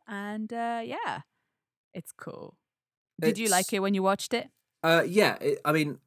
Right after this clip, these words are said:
Speaker 2: it, it doesn't sound like something I'd enjoy because it's about, you know, it's just about two high school people who fall in love. But
Speaker 1: Yeah.
Speaker 2: it's very, very charming.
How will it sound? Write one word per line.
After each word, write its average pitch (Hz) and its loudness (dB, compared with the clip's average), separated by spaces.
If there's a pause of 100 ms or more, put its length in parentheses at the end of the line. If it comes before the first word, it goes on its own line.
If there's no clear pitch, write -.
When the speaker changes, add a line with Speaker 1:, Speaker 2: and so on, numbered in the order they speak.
(140)
Speaker 2:
it, 151 0 (140)
it 156 0
doesn't 175 0
sound 131 -2
like 117 -4
something 113 -10
I'd 110 -6
enjoy 110 -8 (120)
because 110 -10
it's - -10 (100)
about, 107 -10 (440)
you 113 -10
know, 107 -12 (200)
it's 113 -12
just - -12
about - -8
two 110 -6
high 110 -6
school 107 -10
people 107 -10
who 107 -12 (120)
fall 98 -12
in 107 -10
love. 104 -14 (280)
But 147 2
Speaker 1:
Yeah. 127 2 (480)
Speaker 2:
it's - -4
very, 120 0
very 107 -4
charming. 104 -12